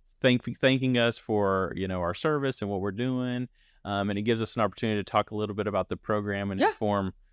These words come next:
Speaker 1: some of the members kind of what, what the program is, and, and, uh, it's been very well received.
Speaker 2: I love that. So, okay, so how did you get into this?
Speaker 1: So that's a
Speaker 2: How
Speaker 1: long
Speaker 2: does one
Speaker 1: story.
Speaker 2: get into
Speaker 1: <laughs> Yeah,
Speaker 2: this?
Speaker 1: that's a long
Speaker 2: <laughs>
Speaker 1: story. So, um,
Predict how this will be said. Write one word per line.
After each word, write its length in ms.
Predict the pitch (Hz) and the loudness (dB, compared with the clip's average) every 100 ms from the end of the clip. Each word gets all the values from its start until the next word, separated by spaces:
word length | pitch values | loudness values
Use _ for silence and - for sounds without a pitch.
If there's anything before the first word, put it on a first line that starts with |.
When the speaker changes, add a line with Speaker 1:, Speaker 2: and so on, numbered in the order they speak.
| - | -6
Speaker 1:
some 160 | 120 | -2
of 60 | 110 | 0
the 40 | 101 | 0
members 380 | 104 110 101 | 0 0 -4
kind 160 | - 104 | -2 -2
of 80 | 98 | -2
what, 320 | 101 104 - | 0 -2 0
what 140 | 107 | -4
the 80 | 101 | -4
program 400 | - 101 98 95 | -2 0 0 -2
is, 320 | 95 95 95 | -2 -2 -2
and, 260 | 95 92 87 | -2 -4 -4
and, 380 | 101 95 95 95 | -6 -4 -2 -2
uh, 320 | 95 92 92 - _ _ | -2 -2 -4 -8 _ _
it's 240 | 110 101 - | -2 -2 0
been 240 | 120 107 | 0 2
very 220 | 110 107 | 4 4
well 200 | 98 95 | 4 2
received. 460 | 87 85 82 80 - _ _ _ _ _ _ 226 | 0 -4 -6 -8 -10 _ _ _ _ _ _ -12
Speaker 2:
I 60 | |
love 220 | 226 240 | -6 -4
that. 320 | 202 156 147 - | -2 -2 -4 0
So, 260 | 233 220 _ 233 | 2 2 _ 0
okay, 180 | 220 | 2
so 160 | 202 220 | 2 0
how 180 | 214 294 | 2 2
did 180 | 427 415 | 2 -2
you 80 | |
get 200 | 403 - - | 0 0 -2
into 320 | 160 165 165 | -8 -6 -6
this? 340 | 156 127 147 - - - _ _ _ _ _ _ _ | -4 -6 -10 -20 -20 -20 _ _ _ _ _ _ _
Speaker 1:
So 180 | - 135 | 0 0
that's 160 | 180 | 4
a 140 | 156 139 | 4 2
Speaker 2:
How 140 | 135 | 4
Speaker 1:
long 160 | 123 117 | 2 4
Speaker 2:
does 160 | 277 269 | 2 2
one 20 | |
Speaker 1:
story. 380 | 117 104 113 165 | 0 2 2 2
Speaker 2:
get 100 | 180 | -2
into 100 | - | -2
Speaker 1:
<laughs> 40 | 143 | 4
Yeah, 180 | 147 | 4
Speaker 2:
this? 140 | 165 269 | 4 0
Speaker 1:
that's 160 | 151 | -2
a 40 | 165 | 2
long 260 | 123 120 | 2 2
Speaker 2:
<laughs> 60 | 294 | 0
Speaker 1:
story. 400 | 123 104 110 127 | 0 2 0 -2
So, 340 | - 131 113 - | -2 2 2 0
um, 560 | 117 117 110 110 110 | 0 0 2 0 0